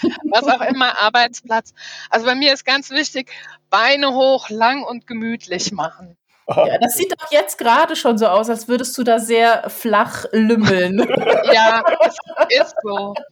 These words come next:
Speaker 1: ist so.
Speaker 2: Sehr schön. Dann Carla oder Caroline, was ist denn, Carla streckt schon den Finger nach oben,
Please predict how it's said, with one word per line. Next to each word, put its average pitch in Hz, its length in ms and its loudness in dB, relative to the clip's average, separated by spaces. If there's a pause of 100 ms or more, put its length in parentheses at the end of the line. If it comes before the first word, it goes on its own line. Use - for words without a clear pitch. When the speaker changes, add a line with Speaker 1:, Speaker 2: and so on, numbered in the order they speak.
(160)
Speaker 1:
ist 311 220 -2
so. 180 380 -4 (680)
Speaker 2:
Sehr 185 280 0
schön. 165 500 -2 (800)
Dann 196 460 2
Carla 262 480 2
oder 277 240 0
Caroline, 233 1000 2
was 190 480 -2
ist - 360 -4
denn, 220 580 0
Carla 208 560 2
streckt - 420 -4
schon 226 140 0
den 208 160 0
Finger 208 300 0
nach 185 160 0
oben, 196 260 -2